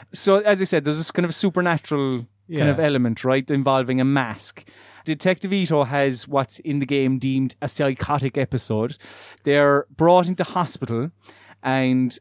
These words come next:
Speaker 1: the nurse takes them through what they need to do to recover. And that involves the spin system.
Speaker 2: Okay.
Speaker 1: S is, as I say, your sanity. And you can keep that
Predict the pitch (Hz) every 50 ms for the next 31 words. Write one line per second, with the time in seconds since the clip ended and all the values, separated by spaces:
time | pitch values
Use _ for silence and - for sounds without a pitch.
0 | _ 127 151 147 147 147 151 147 147 139 131 - - - 151 143 131 - - 147
1 | 139 - - - 147 139 135 127 131 123 131 123 - 139 131 131 127 127 120 -
2 | 131 123 127 120 117 117 - - - 120 117 113 113 - - - 147 143 135 156
3 | - - - 190 175 127 101 101 87 - _ - - - - - - 131 147 156
4 | 156 147 151 160 156 151 143 135 131 123 117 135 131 - - 160 156 151 143 -
5 | - 127 113 - - 113 104 98 - - - - - - - - 190 214 240 240
6 | - - - - - - _ _ _ 170 160 143 139 165 160 151 147 139 - 147
7 | 131 127 127 135 127 - - 160 143 139 131 123 113 - 101 98 92 - - -
8 | - - - 135 139 147 147 151 139 - - 170 160 156 170 170 160 - - 170
9 | 160 156 156 156 156 156 156 - - _ _ _ _ - - 233 240 226 196 -
10 | 226 214 196 156